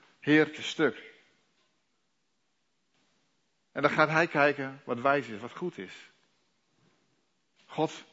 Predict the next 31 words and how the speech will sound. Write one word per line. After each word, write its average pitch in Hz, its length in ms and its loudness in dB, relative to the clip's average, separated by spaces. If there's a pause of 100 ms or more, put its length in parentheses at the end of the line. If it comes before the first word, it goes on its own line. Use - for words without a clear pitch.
(100)
is - 440 -4 (400)
degene 139 500 0
die 113 300 -6
alles 131 280 -2
kan. 107 180 -6
Als 135 200 -2
we 131 200 4
genezing 156 480 4
nodig 131 220 2
hebben, 131 180 -2
gaan 147 160 4
we 143 60 0
naar 127 140 2
een 117 100 -6
dokter 147 280 0
toe. 147 240 -8 (600)
Dat 151 120 -4
is - 60 -12
goed. 208 280 -6 (440)
Prima, 165 300 0
niks 156 220 -4
mis 156 180 -6
mee. 131 300 -2 (1000)
Maar 117 140 -4
een 120 100 -6
dokter 165 260 2
kan 135 180 2
geen 143 180 -2
genezing 127 460 0
geven. 101 300 -12
Een 127 60 -20